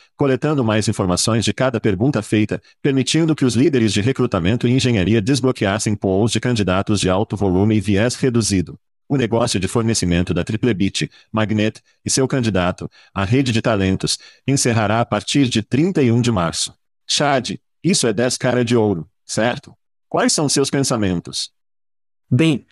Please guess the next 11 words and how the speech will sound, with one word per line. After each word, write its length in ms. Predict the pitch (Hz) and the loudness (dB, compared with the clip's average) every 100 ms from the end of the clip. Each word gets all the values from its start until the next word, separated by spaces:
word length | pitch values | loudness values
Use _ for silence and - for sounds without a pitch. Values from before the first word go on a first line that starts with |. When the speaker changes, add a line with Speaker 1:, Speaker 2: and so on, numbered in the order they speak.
| _ | _
Speaker 2:
prepare-se 760 | - 160 160 160 117 - - - | -4 -2 0 -2 -4 -10 -8 -2
para 180 | 170 156 | 0 2
mais 260 | 151 180 135 | 2 2 2
disso, 360 | 156 - - _ _ | 2 0 -6 _ _
crianças, 560 | - 151 151 139 - - - - | 0 2 2 0 -2 -4 -8 -6
porque 220 | - - | -4 0
o 40 | 185 | 0
Triplebit 560 | 175 185 165 151 - | 2 2 2 2 -2
ficou 300 | - 165 170 | -4 2 2
sem 180 | - 226 | 2 0
passarela, 600 | 208 185 180 143 135 110 | 0 0 0 2 0 -2